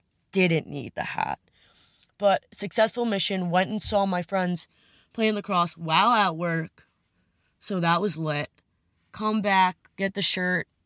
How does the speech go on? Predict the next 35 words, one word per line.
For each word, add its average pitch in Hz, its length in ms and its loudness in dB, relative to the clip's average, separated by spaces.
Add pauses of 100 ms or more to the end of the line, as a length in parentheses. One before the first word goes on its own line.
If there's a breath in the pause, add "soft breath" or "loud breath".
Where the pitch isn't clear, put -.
(480)
my 180 60 -2
boss 180 360 0
is 160 100 -16
happy. 160 680 -2
I'm 170 80 -6
like, 165 300 -4
"Let's - 140 -16
go." 156 320 -4 (1400 loud breath)
Whatever, 180 480 0
there's 180 160 -4
all 185 180 0
that 175 240 0
stuff. - 580 -4 (440)
We're 175 180 -2
in, 170 140 -2
like, 160 260 -4
August 160 540 -2
now. 190 420 -2 (1800)
Yeah, 170 180 2
I 160 60 4
mean, 175 120 -4
I 165 60 4
had 175 100 4
my 165 120 0
work 175 280 -2
formal. 202 320 0
We 185 120 -2
do 175 100 -6
that 170 160 2
every 165 240 0
year. 160 280 0
It 156 140 -6
would 160 140 -6
be 175 140 -4
like 165 400 -4